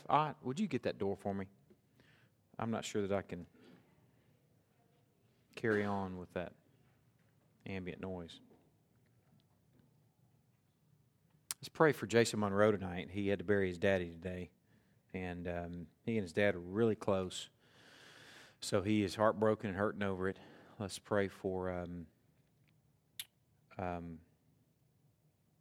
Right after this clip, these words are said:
Jenny's family. Buried her brother yesterday.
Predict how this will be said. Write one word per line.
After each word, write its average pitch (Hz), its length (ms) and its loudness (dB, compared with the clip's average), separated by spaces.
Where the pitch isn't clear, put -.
Jenny's 104 380 0
family. 107 460 0
Buried 104 280 2
her 98 60 -4
brother 107 400 0
yesterday. 110 540 -4